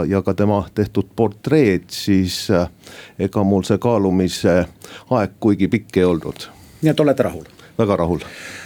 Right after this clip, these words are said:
Speaker 2: Äh, härra Põlluaas, äh, natuke rohkem kui aasta tagasi ostsite te lennuki. Ja
Speaker 1: Jah.
Speaker 2: selleks, et lennukiga lennata, on vaja piloodipabereid. Kaugel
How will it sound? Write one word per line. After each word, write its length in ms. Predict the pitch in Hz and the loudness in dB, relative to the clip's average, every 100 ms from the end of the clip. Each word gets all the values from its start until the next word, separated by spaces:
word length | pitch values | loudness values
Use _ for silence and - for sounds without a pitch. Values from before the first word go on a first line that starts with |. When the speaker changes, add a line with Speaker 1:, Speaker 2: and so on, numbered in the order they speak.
| - - | -16 -4
Speaker 2:
Äh, 240 | 139 139 123 | 0 0 2
härra 240 | 165 160 151 - | 4 4 2 0
Põlluaas, 640 | - 233 185 143 131 - 156 | 2 6 6 6 2 0 2
äh, 160 | 139 131 104 - - - _ 151 | 2 0 -6 -20 -20 -20 _ -6
natuke 240 | 147 160 | -2 2
rohkem 240 | 160 - | 2 2
kui 140 | 123 170 | 4 4
aasta 160 | 180 135 | 4 0
tagasi 380 | 208 190 139 135 | 2 2 2 0
ostsite 320 | 135 131 123 | -2 -4 0
te 80 | 123 | 2
lennuki. 540 | 113 117 85 - - _ _ _ _ - - - - - - - - | 4 2 -2 -14 -20 _ _ _ _ -20 -20 -20 -20 -20 -20 -20 -6
Ja 80 | - | 0
Speaker 1:
Jah. 220 | 113 117 | 2 2
Speaker 2:
selleks, 320 | 110 185 180 127 | 4 4 4 2
et 100 | 139 | 2
lennukiga 380 | 185 - 127 143 | 4 2 2 4
lennata, 440 | 208 180 - 131 | 4 2 2 4
on 460 | 131 123 123 123 120 | 4 4 4 4 4
vaja 220 | 131 160 | 4 4
piloodipabereid. 800 | - 135 180 143 131 156 101 87 | 4 4 6 4 2 2 -2 -4
Kaugel 540 | - 147 143 135 135 | 0 0 2 2 2